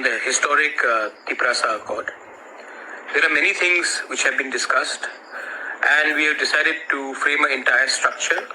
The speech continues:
so that the genuine concerns of the Tiprasa people who have suffered for seventy-five years are addressed. Our land rights, our political rights, our economic r-, rights,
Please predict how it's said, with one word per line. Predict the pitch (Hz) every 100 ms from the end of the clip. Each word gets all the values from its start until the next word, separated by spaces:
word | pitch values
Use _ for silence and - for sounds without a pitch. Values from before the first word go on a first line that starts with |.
| -
so | 165 160
that | 160 - - - - - - - -
the | 143 139 135 151
genuine | 170 220 226 170
concerns | 160 - 147 - -
of | 123
the | 131
Tiprasa | 135 131 139 151 139 139
people | 123 - - - - - - - - -
who | - 151
have | 135 147
suffered | - 147 - - - - - - - - -
for | 147 -
seventy-five | 220 214 202 151 131 107
years | 92 - - - - - - -
are | 127 120
addressed. | - 101 - - - - - - - - -
Our | 127
land | 131 143 151
rights, | 151 160 160 - - - -
our | - -
political | 214 190 170 160
rights, | 151 151 156 - - - - -
our | - -
economic | 156 160 160 160 -
r-, | 135 135 -
rights, | 123 139 143 -